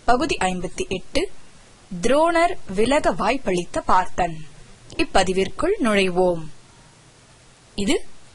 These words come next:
கோகர்ண பருவ தொடர்ச்சி முப்பத்தி மூன்று. வைசம்பாயனர் ஜனமேஜயனிடம் சொன்னார்,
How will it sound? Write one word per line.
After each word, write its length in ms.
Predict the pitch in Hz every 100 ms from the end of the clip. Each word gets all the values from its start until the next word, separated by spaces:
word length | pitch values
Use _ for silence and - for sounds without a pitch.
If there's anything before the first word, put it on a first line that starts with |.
| - -
கோகர்ண 540 | 302 359 - 339 359
பருவ 300 | 294 214 247
தொடர்ச்சி 580 | 202 175 165 - 359 - -
முப்பத்தி 480 | 190 202 - 208
மூன்று. 500 | 202 175 170 185 156 - - - - - - - - - - - - - - - - - - - - - - - - 202
வைசம்பாயனர் 840 | 208 208 - 269 208 190 180 190 - - - - -
ஜனமேஜயனிடம் 840 | 208 254 339 330 277 254 214 196
சொன்னார், 580 | - 190 180 156 175